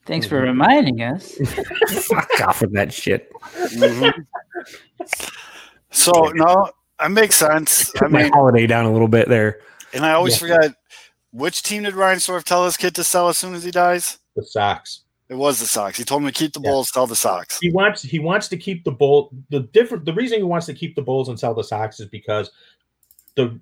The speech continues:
Speaker 4: the salaries are a fixed cost with the Bulls 'cause
Speaker 3: Yes.
Speaker 4: there's a salary cap. There's not that in baseball. So they know the fixed cost for salary from a business perspective with the Bulls.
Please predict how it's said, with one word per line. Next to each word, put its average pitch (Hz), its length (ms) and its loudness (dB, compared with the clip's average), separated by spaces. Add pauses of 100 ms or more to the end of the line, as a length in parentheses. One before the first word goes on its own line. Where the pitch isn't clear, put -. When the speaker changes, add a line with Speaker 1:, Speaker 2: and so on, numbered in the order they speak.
(120)
Speaker 4:
the 113 400 -6 (240)
salaries 180 800 0
are 120 180 -2
a 101 100 -6 (160)
fixed - 420 -2
cost 113 400 -4
with 110 140 -6
the 110 60 -6
Bulls 92 340 -2
'cause 113 220 -4
Speaker 3:
Yes. - 0 -
Speaker 4:
there's 110 200 -2
a - 40 -20 (180)
salary 110 360 0
cap. 87 320 -12 (260)
There's 98 180 -6
not 147 280 -4
that 104 220 -2
in 92 120 -10
baseball. 98 540 -10 (1400)
So 120 180 -2
they 147 180 4
know 180 300 0
the 139 80 -2
fixed - 340 -2
cost 139 300 -2
for 107 100 -8
salary 104 680 -4 (220)
from 123 240 -6
a 139 60 -2
business 120 380 0
perspective 123 680 -4 (260)
with 110 160 -4
the - 60 -4
Bulls. 90 400 -8